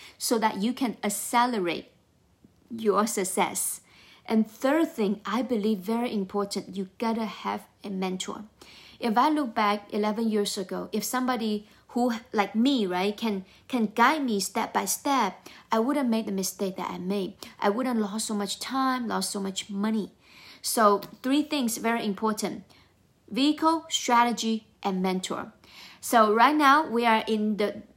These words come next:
the, the, in the February right now, and I'm very, very excited to, to, to tell you that I'm looking five serious people that I can personally train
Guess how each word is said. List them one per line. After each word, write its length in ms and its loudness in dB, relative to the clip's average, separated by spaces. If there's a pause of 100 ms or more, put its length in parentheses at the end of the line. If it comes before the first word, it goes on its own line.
(120)
the, 220 -4
the, 300 -14
in 160 -2
the 80 2
February 580 0
right 240 -2
now, 360 -2 (640)
and 140 2
I'm 100 4
very, 240 6
very 160 2
excited 720 0 (340)
to, 520 4
to, 440 0
to 200 -2
tell 300 0
you 180 0
that 400 -2
I'm 600 -4
looking 640 0 (320)
five 340 2
serious 560 0
people 540 -6 (280)
that 300 0 (120)
I 240 -2
can 240 -2
personally 520 0
train 640 -2